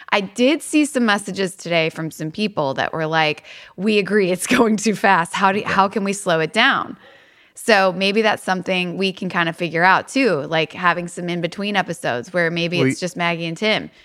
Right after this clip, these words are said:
Speaker 1: shooting the shit.
Speaker 2: I like that. Little, little
Speaker 1: I, I do
Speaker 2: special,
Speaker 1: too.
Speaker 2: special Taggy episodes.
Speaker 1: Yeah.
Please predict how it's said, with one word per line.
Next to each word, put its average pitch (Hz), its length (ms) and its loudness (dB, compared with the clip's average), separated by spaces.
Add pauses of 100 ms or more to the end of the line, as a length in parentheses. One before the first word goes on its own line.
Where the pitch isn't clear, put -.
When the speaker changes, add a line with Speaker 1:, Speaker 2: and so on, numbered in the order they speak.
Speaker 1:
shooting 165 300 -6
the 165 60 -6
shit. 208 440 -4 (720)
Speaker 2:
I 127 100 6
like 233 180 6
that. 92 340 -2
Little, 123 200 4
little 127 140 4
Speaker 1:
I, - 40 4
I - 20 4
do - 60 -2
Speaker 2:
special, 139 300 2
Speaker 1:
too. 320 100 -2
Speaker 2:
special 143 360 4
Taggy 139 320 2
episodes. 90 400 -6 (320)
Speaker 1:
Yeah. 147 220 0